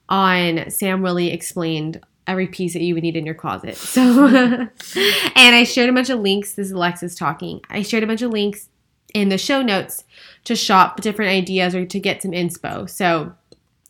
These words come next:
hopefully you guys are building up your wardrobe. I don't know if any of us are really going out much, but, you know, for the one time a week that you do something, you could have a cute outfit.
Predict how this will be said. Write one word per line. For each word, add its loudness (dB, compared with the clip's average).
hopefully -2
you -2
guys 0
are -4
building -2
up -8
your -4
wardrobe. -2
I -2
don't -2
know -2
if -6
any -2
of -2
us -8
are -4
really -2
going -2
out 0
much, -4
but, -2
you -4
know, -6
for -6
the 0
one -2
time -4
a -2
week 0
that -10
you -2
do 0
something, -6
you -4
could -2
have -2
a -2
cute -4
outfit. -6